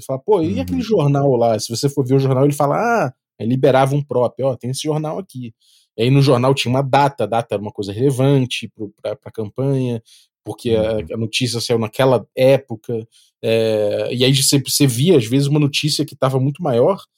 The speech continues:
Speaker 1: e pare-, e, e que tava mais na boca do, do, do, do jogo, né? Na boca das pessoas ali. Sei lá, a gente
Speaker 2: Uhum.
Speaker 1: tá investigando um museu e aparece uma notícia sobre o museu. Mas, ao mesmo tempo,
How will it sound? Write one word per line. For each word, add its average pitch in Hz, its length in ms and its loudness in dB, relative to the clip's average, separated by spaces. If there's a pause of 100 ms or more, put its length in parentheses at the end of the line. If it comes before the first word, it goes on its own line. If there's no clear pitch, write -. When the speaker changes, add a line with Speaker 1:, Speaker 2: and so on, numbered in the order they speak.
(280)
Speaker 1:
e 127 80 -10
pare-, 151 220 0
e, 147 260 -8
e 143 80 -12
que 143 120 -12
tava 190 300 0
mais 175 340 -2
na 156 160 0
boca 143 420 0
do, 135 180 -2 (160)
do, 127 380 -6
do, 117 160 -12 (200)
do 127 120 -4
jogo, 113 380 2
né? 120 160 0
Na 110 100 0
boca 123 300 -4
das 123 180 -4
pessoas 120 480 -4
ali. 107 280 -4 (260)
Sei 123 140 -2
lá, 123 120 4
a 104 80 0
gente 92 300 -2
Speaker 2:
Uhum. 90 40 -2
Speaker 1:
tá 120 100 0
investigando 123 680 -4
um 123 140 -6
museu 127 440 2
e - 40 6
aparece 143 420 2
uma 135 80 0
notícia 127 260 -4
sobre 131 220 -6
o 135 40 -2
museu. 120 320 0 (340)
Mas, 127 100 2
ao 143 60 4
mesmo 185 260 0
tempo, 156 520 -2